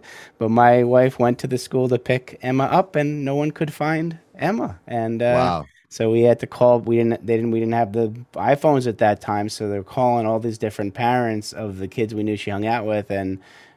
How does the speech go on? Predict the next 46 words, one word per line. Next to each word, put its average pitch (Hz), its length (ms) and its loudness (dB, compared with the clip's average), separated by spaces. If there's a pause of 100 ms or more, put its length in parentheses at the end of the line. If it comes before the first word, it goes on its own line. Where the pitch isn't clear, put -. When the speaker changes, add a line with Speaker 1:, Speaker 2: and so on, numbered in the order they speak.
(100)
Speaker 1:
uh, 92 640 -4
Jen 92 280 -6
got 92 200 -4
a 95 60 -4
hold 98 320 -8
of, 101 240 -8
uh, 101 240 -2
the 98 120 -6
father 104 500 0
of 98 220 -4
this, - 680 -12
uh, 85 80 -14
this 98 480 -12
girl's, 98 500 -8 (120)
uh, 113 120 -12
mo-, 101 240 -8
you 107 140 -8
know, 90 260 -8
uh, 92 300 -12
the 95 100 -10
girl, 107 380 4
and, 110 300 0
you 110 100 -6
know, 117 100 -4
"No, 120 160 -6
Emma's 131 320 -6
here." 147 320 -4
And 95 220 -12
that 85 160 -12
was 107 300 -10 (560)
right 120 200 0
there, 123 280 2
'cause 104 320 -6
I 95 140 -6
got 117 120 -2
a 101 60 -8
call 120 240 -2
from 117 220 -4
work, 131 460 -2
"I 85 120 -10
can't 95 260 -12
find 92 260 -8
Emma." 104 220 -6
I'm 73 100 -14
like, 85 140 -14
"What?" 92 240 -14